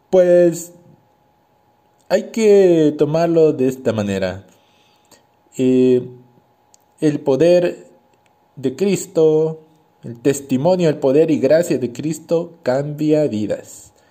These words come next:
Y ellos, muchos de ellos, fueron muestras del poder de Cristo, cómo Cristo cambió sus vidas para bien.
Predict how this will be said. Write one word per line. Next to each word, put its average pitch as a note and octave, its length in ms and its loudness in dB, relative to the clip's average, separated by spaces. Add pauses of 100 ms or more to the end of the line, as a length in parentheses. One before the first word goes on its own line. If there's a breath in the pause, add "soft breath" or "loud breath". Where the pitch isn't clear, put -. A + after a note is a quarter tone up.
(800 soft breath)
Y G#2+ 1200 -4 (180)
ellos, D#3 800 -2
muchos D3 340 -6
de B2+ 140 0
ellos, D3+ 480 -4 (680 soft breath)
fueron C3 300 -2
muestras B2+ 680 -2
del A#2 180 -2
poder A#2+ 480 -2
de A2 240 -10
Cristo, A2 560 -10 (100)
cómo B2+ 580 -4
Cristo E3 560 -2
cambió B2+ 680 0
sus G2+ 340 -14
vidas - 760 -6 (100)
para F#2+ 220 -4
bien. F#2+ 320 -6